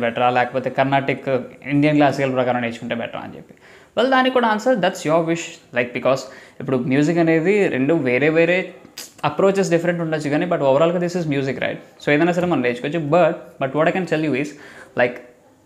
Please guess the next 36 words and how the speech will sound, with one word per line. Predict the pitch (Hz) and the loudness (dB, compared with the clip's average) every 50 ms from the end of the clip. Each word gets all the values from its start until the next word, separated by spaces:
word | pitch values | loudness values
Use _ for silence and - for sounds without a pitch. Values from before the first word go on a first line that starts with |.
| _ - 170 | _ -4 -2
ఈ | 175 175 165 | 0 2 0
instruments | 160 160 - - 208 214 202 175 165 147 | 0 -2 -4 -4 -2 -2 -2 0 0 0
ఏదైతే | 139 143 139 - - | 0 0 -2 -2 -6
ఉన్నాయో, | 113 113 117 - 120 127 | -8 -8 -10 -10 -6 -6
like | 123 120 123 127 | -6 -6 -4 -4
guitar | 143 147 160 160 156 156 151 139 | -4 0 2 2 2 2 2 2
or | 123 113 - | 0 0 0
piano | 127 120 120 120 117 117 | -2 -2 -2 -2 -4 -4
ఏదైతే | 113 113 - - 117 110 | -6 -8 -10 -10 -12 -10
ఉందో, | 117 135 196 - - - - _ - | -8 -8 -8 -10 -14 -20 -20 _ -6
these | 160 180 220 196 | -4 -2 -2 -2
are | 143 135 | 0 -2
western | 147 147 - - 196 170 135 120 | -2 -4 -2 -4 -4 -4 -4 -4
instruments. | - - - - - - - - _ - - - - - | -6 -10 -14 -16 -16 -20 -20 -20 _ -20 -20 -20 -18 -2
So | - 175 156 | 0 2 2
ఈ | 135 139 151 | 4 4 2
Western | 156 - - 233 220 214 208 202 | 0 0 -2 -4 -4 -2 -2 -2
instrument | 190 - - 196 190 190 185 180 185 | -4 -4 -4 -4 -2 -2 -2 -2 -2
మీద | 180 180 175 | -2 -2 0
మన | 160 143 139 139 | 0 -2 -2 -2
Indian | 139 151 165 165 170 165 170 - | -2 -2 0 0 0 -2 -4 -4
theory | 151 151 156 165 160 156 | -2 -2 0 0 0 0
అనేది | 156 170 185 160 139 | 0 0 0 0 0
నేర్చుకోవచ్చు, | 156 156 - 220 202 - 156 | -2 -2 -2 -4 -4 -4 -6
it's | - - - 156 | -8 -4 -4 -2
not | 156 175 147 | -2 -2 -2
a | 135 131 | 0 0
bad | 139 147 - - | 0 0 -2 -6
thing. | 139 127 - - - - - - - - | -6 -6 -6 -10 -14 -20 -20 -18 -2 -2
But | 165 165 - - | 0 0 0 0
still | - 233 208 196 - - 143 | 0 2 2 2 -2 -2 -2
వీటి | 156 160 170 170 175 | 0 0 0 0 0
సెన్సిబిలిటీస్‌కి | 165 170 170 185 190 196 190 196 196 196 - - | -2 -2 0 0 0 0 0 -2 -4 -6 -6 -2
suit | 165 165 165 185 | -4 0 2 2
అయ్యేలాగా | 180 180 170 165 160 165 202 233 233 - - - - - 139 139 | 2 4 4 4 4 4 4 2 2 -2 -6 -14 -14 -6 -2 0
ఏ | 143 | 2